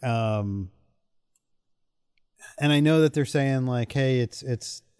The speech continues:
you know, there's this huge cameo that's coming and whatever." But I don't know whether that they would do that for somebody. I don't know if they'd introduce a character like that that you hadn't met yet,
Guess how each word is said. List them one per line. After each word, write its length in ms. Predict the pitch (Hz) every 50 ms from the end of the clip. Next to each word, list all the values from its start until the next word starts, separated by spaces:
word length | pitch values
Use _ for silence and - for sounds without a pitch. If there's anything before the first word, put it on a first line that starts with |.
| -
you 220 | - 131 131 127 127
know, 160 | 123 120 117
there's 200 | 117 117 113 104
this 140 | 117 113 -
huge 300 | - 131 123 117 - -
cameo 400 | - 127 123 120 120 113 113 107
that's 160 | 107 98 -
coming 280 | - 131 120 117 110 107
and 160 | 107 104 104
whatever." 420 | 104 104 101 98 98 98 98 - _ _ _ _ - _ _ _ _ _ _ _ _ _ _
But 220 | - 147 147 - -
I 120 | - 147 151
don't 340 | 135 120 156 156 170 170
know 140 | 165 160 156
whether 300 | 151 147 147 147 151 147 135
that 180 | 135 131 -
they 120 | 151 143 139
would 140 | 135 131
do 160 | 123 127 135 131
that 220 | 135 131 123 -
for 100 | - 127
somebody. 840 | - - - 135 135 135 131 135 135 131 127 127 123 120 98 - _ _ _ _ _ _ _ _ _ _ _ _ _ _ _ _ _ _ _ _ _ _ _ _ _ _ _ _ _ _ - -
I 40 | 156
don't 120 | 208 220
know 80 | 214 220
if 80 | 180
they'd 160 | - 190 170 175
introduce 480 | 170 175 - - 160 147 156 147 -
a 40 | 151
character 400 | - - 151 147 139 - 143 135
like 180 | 127 127 123 120
that 320 | - 127 123 127 123 123 120
that 140 | 120 110 -
you 60 | 120
hadn't 340 | 107 135 131 131 131 127 120
met 220 | 120 120 120 120
yet, 380 | 117 113 113 110 110 110 -